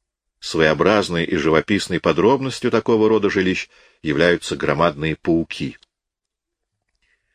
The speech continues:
Налево от входной двери, со стороны бульвара, на высоте человеческого роста, находилось замурованное слуховое оконце,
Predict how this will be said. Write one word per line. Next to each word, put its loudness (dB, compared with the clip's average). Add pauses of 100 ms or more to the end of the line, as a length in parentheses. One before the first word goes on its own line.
(500)
Налево 4
от -4
входной 0
двери, 2 (100)
со -10
стороны 0
бульвара, 0 (260)
на -2
высоте 2
человеческого 0
роста, 2 (480)
находилось 2
замурованное 2
слуховое 0
оконце, 0